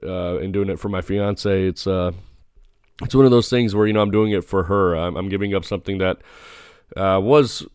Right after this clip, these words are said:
I guess, important to me in, in a, in a weird way, but, um, you know, my, my fiance was obviously more important, so I gave it up. Essentially, I sacrificed the act of smoking by not smoking anymore. But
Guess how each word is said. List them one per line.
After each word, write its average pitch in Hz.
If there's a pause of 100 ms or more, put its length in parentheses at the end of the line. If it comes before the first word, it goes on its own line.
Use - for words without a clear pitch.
(380)
I 107
guess, 104
important 113
to 117
me 110
in, 101
in 101
a, 98
in 98
a 98
weird 98
way, 101
but, 92
um, 92
you 98
know, 95
my, 92
my 92
fiance 101
was 92
obviously 98
more 92
important, 87
so 90
I 87
gave 92
it 90
up. 87
Essentially, 90
I 87
sacrificed 92
the 92
act 87
of 87
smoking 90
by 85
not 82
smoking 117
anymore. 85 (760)
But 120